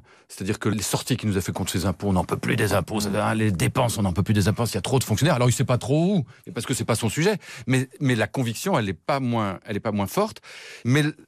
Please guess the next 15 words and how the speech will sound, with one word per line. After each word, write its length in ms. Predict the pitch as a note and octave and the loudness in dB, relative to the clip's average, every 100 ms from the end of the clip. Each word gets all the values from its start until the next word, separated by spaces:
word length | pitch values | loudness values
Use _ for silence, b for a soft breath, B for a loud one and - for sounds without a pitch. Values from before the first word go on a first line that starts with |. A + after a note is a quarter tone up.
| _ | _
je 120 | C3+ | -6
trouve 160 | B2+ F#3 | -6 -4
que 100 | D#3 | 0
le, 160 | C#3 - | 0 0
le 140 | B2 | -2
personnage 1000 | A2+ G#3 F#3+ - F3+ E3 D#3+ D3 A#2 F#2+ - | -2 -2 -2 -2 -2 0 0 0 -4 -8 -10
de 120 | A#2 | -6
Ciotti, 560 | G#2 - B2+ - D#3+ D3+ B B B | -4 -2 -4 -2 -2 -2 B B B
cette, 340 | - - G#2 A#2 | -6 -4 -2 0
euh, 240 | A2+ G#2+ B B - | 0 0 B B -16
bonhomie, 840 | A#2+ A2 A2+ A2 A2 A#2 A#2 A#2+ | -4 0 2 2 2 0 0 0
ce 120 | A2+ G#2 | -2 -4
petit 260 | G#2 - | -6 -2
accent 200 | G#2+ - | -2 2
niçois, 600 | A2 A2 - A#2 A#2 A#2+ | 2 2 2 2 4 2